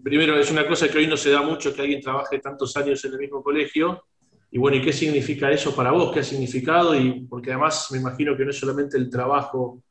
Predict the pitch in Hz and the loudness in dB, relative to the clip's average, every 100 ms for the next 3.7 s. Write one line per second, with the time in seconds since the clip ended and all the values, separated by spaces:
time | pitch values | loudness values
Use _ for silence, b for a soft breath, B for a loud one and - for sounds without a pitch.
0 | _ _ _ - 127 131 131 143 139 123 | _ _ _ -14 -4 -2 4 4 6 4
1 | 120 127 123 123 143 139 131 120 131 180 | -2 -2 -2 -2 0 0 0 2 4 4
2 | 180 139 131 135 135 127 123 135 143 131 | 4 2 0 -2 0 -2 0 -2 0 0
3 | 131 147 160 151 143 135 - | 2 4 4 2 2 0 -6